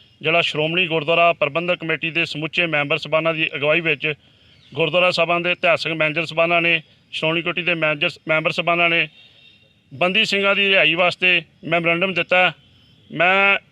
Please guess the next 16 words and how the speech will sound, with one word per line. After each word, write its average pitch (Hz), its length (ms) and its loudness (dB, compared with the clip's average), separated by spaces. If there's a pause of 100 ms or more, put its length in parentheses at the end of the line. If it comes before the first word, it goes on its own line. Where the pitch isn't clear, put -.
(140)
ਇੱਕੋ 226 260 2
ਹੀ 220 100 2
ਗੱਲ 190 160 4
ਕਹਿਣਾ 185 220 2
ਚਾਹੁੰਦਾ 180 380 0 (720)
ਕਿ 196 120 2
ਦੇਸ਼ 175 380 4
ਦੀ 208 200 2
ਆਜ਼ਾਦੀ 170 360 2
ਨੂੰ 185 140 2
ਅੱਜ 185 160 0
ਪਝੱਤਰ 170 380 0
ਸਾਲ 175 220 4
ਹੋ 180 80 2
ਗਏ 143 140 -2
ਨੇ, 135 100 -6